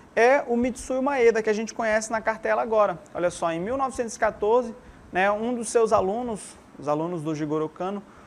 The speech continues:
por nome Mitsui Maeda, também conhecido como Konde Koma, ele era filho de um lutador de sumô, ele desembarcou no Brasil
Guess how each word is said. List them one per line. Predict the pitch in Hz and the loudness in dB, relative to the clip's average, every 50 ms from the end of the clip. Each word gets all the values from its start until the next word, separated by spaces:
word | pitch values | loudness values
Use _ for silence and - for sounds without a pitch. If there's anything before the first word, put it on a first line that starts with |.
| - - - | -16 -8 -4
por | 190 202 | -2 0
nome | 208 214 214 220 214 | 0 0 0 0 -2
Mitsui | 214 240 277 262 - - - 254 254 247 | -2 -2 -4 -4 -6 -6 -2 0 2 2
Maeda, | 233 220 214 190 185 196 226 233 240 240 208 - - - - - | 4 4 2 4 4 4 4 2 0 -4 -8 -10 -16 -14 -6 -4
também | 180 180 202 220 220 | -2 -2 -2 -4 -4
conhecido | - 220 208 202 - - 214 208 208 | -6 -8 -8 -8 -8 -6 -4 -4 -4
como | - 196 196 190 180 | -4 -6 -6 -6 -8
Konde | 165 - - 240 269 254 226 185 | -8 -8 -8 -6 -6 -6 -6 -8
Koma, | - - - 196 220 233 240 214 - - - - - - - - - - | -12 -8 -6 -6 -6 -6 -8 -10 -12 -20 -20 -20 -20 -20 -20 -20 -12 -6
ele | - 175 180 | -2 2 4
era | 190 196 208 208 | 6 6 6 4
filho | 202 - - 233 233 233 220 | 0 -2 -4 -4 -2 -2 -2
de | 190 | -2
um | 220 214 214 220 | -2 -2 -2 -2
lutador | 262 269 285 240 196 220 220 226 | 0 0 0 0 2 2 0 0
de | 190 190 | 0 -6
sumô, | - - - 190 170 170 190 208 | -10 -10 -8 -4 -2 0 0 0
ele | 208 202 202 | 0 0 -2
desembarcou | 175 175 208 233 226 233 226 - - 226 220 | -6 -6 -4 -2 -2 -2 -2 -2 -2 -4 -2
no | 226 226 262 | -2 -2 -4
Brasil | 262 277 294 294 269 233 185 180 190 214 233 247 | -2 0 0 2 0 0 -4 -6 -6 -4 -4 -4